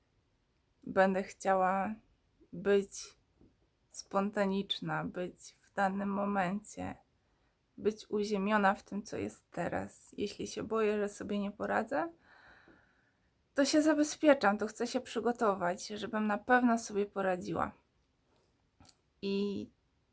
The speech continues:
tworzę pewne plany, pewne wizje,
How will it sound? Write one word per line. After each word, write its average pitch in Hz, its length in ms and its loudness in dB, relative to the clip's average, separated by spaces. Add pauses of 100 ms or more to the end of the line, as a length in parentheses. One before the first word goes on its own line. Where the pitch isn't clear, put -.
(440)
tworzę 226 320 6
pewne 214 500 4
plany, 202 540 0
pewne 208 440 -2
wizje, 202 560 -2